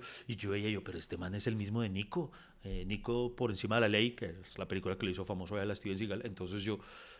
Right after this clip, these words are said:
decía, pero ve, yo, yo, yo, yo lo recordaba de los,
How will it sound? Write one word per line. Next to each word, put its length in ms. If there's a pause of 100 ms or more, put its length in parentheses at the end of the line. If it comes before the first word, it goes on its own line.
decía, 260
pero 320
ve, 400
yo, 140
yo, 160 (100)
yo, 160
yo 180
lo 180
recordaba 500
de 80
los, 260